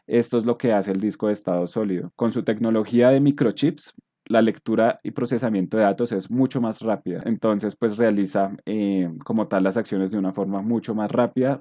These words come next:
logrando así velocidades muy, muy altas frente a las pantallas de carga y frente a la fluidez de, del sistema operativo como tal de la consola. Ya por último, me gustaría también hablar, pues, del audio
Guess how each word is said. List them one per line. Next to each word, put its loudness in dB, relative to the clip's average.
logrando 4
así 2
velocidades 4
muy, 4
muy 2
altas 2
frente 2
a 4
las 2
pantallas 0
de -2
carga 2
y 0
frente -2
a 2
la 0
fluidez 0
de, 2
del 0
sistema 0
operativo 0
como -4
tal -6
de -2
la -2
consola. -8
Ya 4
por 6
último, 4
me -4
gustaría 0
también 0
hablar, 2
pues, -2
del 2
audio 2